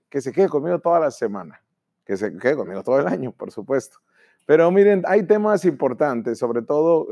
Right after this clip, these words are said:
cuando los planteamos en la editorial, con, eh, temas sentidos que son un flagelo para la sociedad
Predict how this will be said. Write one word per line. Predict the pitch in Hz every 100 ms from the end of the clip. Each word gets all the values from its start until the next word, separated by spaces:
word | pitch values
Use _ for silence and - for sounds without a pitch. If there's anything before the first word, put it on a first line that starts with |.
| 117 117
cuando | 117 120 117
los | 117
planteamos | 127 113 135 143 156 147 -
en | 120 113
la |
editorial, | 113 104 120 127 151 185 180 _ _ _ -
con, | 170 185 208 208 -
eh, | 143
temas | 170 180 185
sentidos | 175 147 185 202 208 202 -
que | 165 156 147
son | 135 170 185
un | 196 180
flagelo | 175 151 175 185
para | 170 160
la | 143
sociedad | 131 131 147 143 110